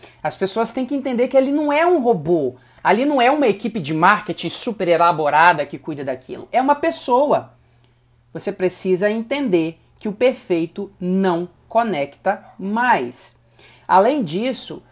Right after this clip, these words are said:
quanto mais conteúdo você deixa de postar por não tá com aquele feed bem organizado, o feed mais bonito do mundo, menos você engaja.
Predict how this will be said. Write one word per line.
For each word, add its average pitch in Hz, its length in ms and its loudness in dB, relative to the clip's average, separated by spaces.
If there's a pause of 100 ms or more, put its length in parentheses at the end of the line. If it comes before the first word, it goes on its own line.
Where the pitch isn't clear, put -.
(160)
quanto 247 260 -2
mais 302 320 4
conteúdo 262 500 2
você 240 260 -4
deixa 190 300 2
de 180 100 -6
postar 190 500 -2
por 175 120 -4
não 262 240 2
tá 202 500 8
com 175 120 -2
aquele 180 240 -2
feed 165 320 -6
bem 226 460 2
organizado, 165 920 4 (300)
o 165 80 -6
feed 208 280 -2
mais 196 360 4
bonito 202 400 -4
do 160 100 -6
mundo, 165 560 -4 (680)
menos 226 600 -2
você 247 300 -4
engaja. 220 640 4